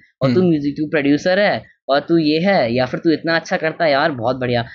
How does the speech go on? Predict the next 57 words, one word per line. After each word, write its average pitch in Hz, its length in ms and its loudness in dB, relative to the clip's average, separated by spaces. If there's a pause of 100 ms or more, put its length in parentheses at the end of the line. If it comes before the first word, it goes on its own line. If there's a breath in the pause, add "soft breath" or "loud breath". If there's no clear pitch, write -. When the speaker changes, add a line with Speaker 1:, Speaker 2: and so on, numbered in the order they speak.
(180 loud breath)
Speaker 1:
या 151 100 0
फिर 185 120 0
ऑनलाइन 165 460 0
तुमने 170 240 0
ऐसे 175 120 -2
कम्युनिटी 160 380 0
फाइंड 160 200 -2
कर 151 80 0
रखी 151 240 -2
कि 160 60 0
तुमने 151 320 0
एक 151 80 -2
सर्वर, 147 400 2
तुमने 147 280 0
कोई 151 140 2
ऐसा 151 300 0 (320 loud breath)
Reddit 143 200 0
पर 160 160 0
फोरम 143 340 2
ढूंढ 131 200 2
रखा 143 140 0
है 147 60 0
जहाँ 131 240 0
पर 156 100 -4
तुम्हारे 139 340 0
काम 143 180 0
की 151 80 -2
चीज़ें 139 260 -2
होती 131 300 -2
हैं, 131 160 -2 (260 loud breath)
तुम्हारे 135 240 0
Speaker 2:
हम्म। 147 80 -2
Speaker 1:
टाइप 139 140 0
की 135 280 -2
मी-, 131 140 2
मीम 143 280 2
शेयर 143 240 2
होते 123 240 0
हैं, 131 260 0 (280 loud breath)
तुम्हारे, 139 600 0
तुम्हारे 135 460 -2 (120)
लोग 151 320 2
हैं 151 160 0
जो 160 80 2
कि, 156 80 -4
जो 151 120 0
कि 165 80 -4
तुम्हारा 143 440 0
जो 156 160 0
स्टफ 151 340 -4
है 131 80 0
आर्ट 131 320 -2
फॉर्म 143 220 0
में 156 80 2
वो 165 80 2
सिखाते 120 460 -4
हैं। 101 220 -8